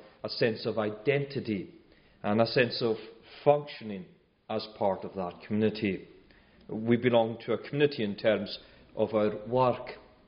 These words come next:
and our families. There are all different kinds of communities to which we belong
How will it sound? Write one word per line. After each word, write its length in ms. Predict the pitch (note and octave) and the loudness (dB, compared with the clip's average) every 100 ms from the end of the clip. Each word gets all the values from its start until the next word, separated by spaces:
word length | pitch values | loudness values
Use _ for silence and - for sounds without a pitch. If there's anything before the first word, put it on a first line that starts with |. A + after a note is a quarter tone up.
| _ - - - - | _ -20 -20 -20 -6
and 340 | G#2+ G2 F#2+ G2+ G#2+ | 2 2 2 -4 -4
our 140 | G2+ - | -2 2
families. 720 | D3 C3+ B2+ A2 F2+ - - - - _ _ _ _ - A#2+ | 4 4 2 -2 -4 -8 -12 -12 -20 _ _ _ _ -6 2
There 140 | A#2+ | 4
are 60 | B2+ | 6
all 160 | C#3+ | 6
different 480 | C#3 C#3+ - A#2+ G#2+ | 6 0 -2 -8 -8
kinds 480 | - G#2 G2+ - - - - | -2 0 0 -6 -10 -14 -10
of 140 | F#2+ - | -10 -10
communities 600 | - B2+ A2+ - F#2 - - - _ _ _ | -2 2 2 0 -2 -2 -8 -12 _ _ _
to 80 | A#2+ | 4
which 220 | G#2+ G#2+ - | 4 4 -2
we 80 | |
belong 440 | F#2+ G2+ F#2 F2+ | -2 0 0 -2